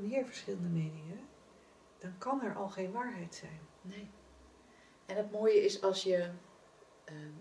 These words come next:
Speaker 2: dat, dat ziet, dan, dan kan eigenlijk heel veel, eh, angst al oplossen. Of, je, of het, het komt wel op, maar je neemt het niet zo serieus.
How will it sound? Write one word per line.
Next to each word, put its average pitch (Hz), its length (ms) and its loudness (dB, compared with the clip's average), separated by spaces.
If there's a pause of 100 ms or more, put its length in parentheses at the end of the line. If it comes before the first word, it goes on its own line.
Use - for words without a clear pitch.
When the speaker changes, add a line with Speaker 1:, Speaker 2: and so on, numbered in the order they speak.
(160)
Speaker 2:
dat, 165 220 -2
dat 160 320 -6
ziet, 247 440 -2
dan, 160 140 -8 (140)
dan 156 180 -6
kan 185 220 -2
eigenlijk 175 400 -4
heel 175 160 -4
veel, 170 320 -4 (520)
eh, - 100 -16 (160)
angst 170 300 -6
al 156 260 0 (1200)
oplossen. 160 580 4
Of, - 140 4
je, 139 180 0 (280)
of - 140 -12
het, - 200 -10
het - 140 -10
komt 156 240 0
wel 151 100 0
op, 147 140 4
maar 151 80 2
je 151 100 4
neemt 151 240 4
het 147 120 -10
niet 151 160 -2
zo 151 140 -6
serieus. 147 640 -8